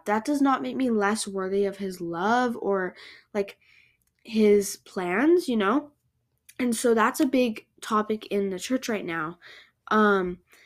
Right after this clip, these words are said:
and even, like, having women pastors has been a big thing, you know? In the past ten years, we've had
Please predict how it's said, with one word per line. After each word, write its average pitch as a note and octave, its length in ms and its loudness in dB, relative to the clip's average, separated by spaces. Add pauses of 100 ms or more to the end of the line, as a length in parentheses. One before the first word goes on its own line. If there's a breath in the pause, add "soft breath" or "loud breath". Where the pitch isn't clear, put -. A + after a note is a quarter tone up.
(200 soft breath)
and C4 180 0
even, C#4 260 4
like, A4 160 0
having C4 380 2
women G3 280 2
pastors F#3+ 540 -2
has A3 160 -4
been F#3+ 140 -4
a F3+ 40 -6
big F3 220 -8
thing, E3+ 200 -8
you E3+ 60 -4
know? A3+ 160 -2
In A#3 100 -2
the A3 80 0
past A3 320 -2
ten B3 140 -2
years, G#3+ 280 -2
we've A3 120 0
had G3+ 260 -4